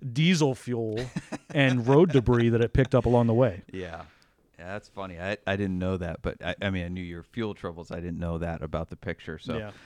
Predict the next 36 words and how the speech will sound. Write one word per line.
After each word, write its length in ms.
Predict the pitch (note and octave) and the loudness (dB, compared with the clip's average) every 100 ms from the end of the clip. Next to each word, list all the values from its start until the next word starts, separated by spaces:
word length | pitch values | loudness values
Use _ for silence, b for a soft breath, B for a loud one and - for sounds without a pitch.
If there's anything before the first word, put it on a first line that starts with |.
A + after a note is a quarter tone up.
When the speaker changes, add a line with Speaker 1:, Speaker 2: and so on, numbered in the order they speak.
| - | -18
Speaker 1:
yeah. 300 | - G2+ F2+ | -4 0 0
Speaker 2:
um, 140 | F2+ - | -2 -4
a 60 | |
couple 300 | G#2+ C3+ B2+ | -2 0 2
more 360 | A2 G#2 G2+ G2 - | 2 2 2 0 -2
l-, 180 | A2 - - | -6 -6 0
uh, 300 | G#2 F#2 F2+ | 4 4 2
live 340 | F2+ F#2+ F#2+ | 2 2 2
questions. 420 | - F2+ - E2+ | 2 -2 0 -6
I 60 | E2+ | -4
think 180 | E2+ E2 | -4 -2
we, 200 | F2 D#2+ - | -2 -4 -6
these 260 | F2+ E2 | -6 -4
are 140 | E2+ D#2+ | -6 -6
quick 300 | - F2+ E2 | -2 -2 0
ones. 200 | E2 E2 | 0 2
Are 140 | F#2 | 4
there 160 | F#2+ - _ - | 2 0 _ 2
any 220 | C#3 G#3+ | 4 6
records 560 | D#3 C#3 C#3 B2 G#2+ | 6 6 6 2 2
that 140 | G#2 - | -2 -6
haven't 420 | - C3 C3 - | 0 2 2 0
been 140 | G#2 | 0
announced? 560 | G2 F#2 F2 D2 - - | 0 -2 -4 -8 -14 -6
Um, 340 | F#2 F#2+ F2+ E2+ b b b b b b b b b b b _ _ _ _ _ _ | -2 0 -2 -6 b b b b b b b b b b b _ _ _ _ _ _
I 100 | A#2+ | 2
don't 220 | D#3+ G#3 - | 4 2 -2
think 420 | - - D3 - | -4 2 2 2
so. 300 | - E2+ E2 | -2 -2 0
The 80 | F2 | 6
motorcycle 840 | A#2 C#3+ C#3 C#3 C3 B2 A#2 A#2 | 8 8 4 -2 -2 0 0 0
and 160 | G#2+ G2+ | 0 0
the 60 | |
new, 560 | G2+ G#2 A2 A2 G#2 F#2+ - _ _ | 2 4 4 4 4 0 -4 _ _
uh, 600 | F#2 F#2 F2+ F2+ E2+ E2+ - | 0 2 2 0 -2 -4 -2
electric 540 | G2 A2 - G2+ - | 0 0 0 -4 -4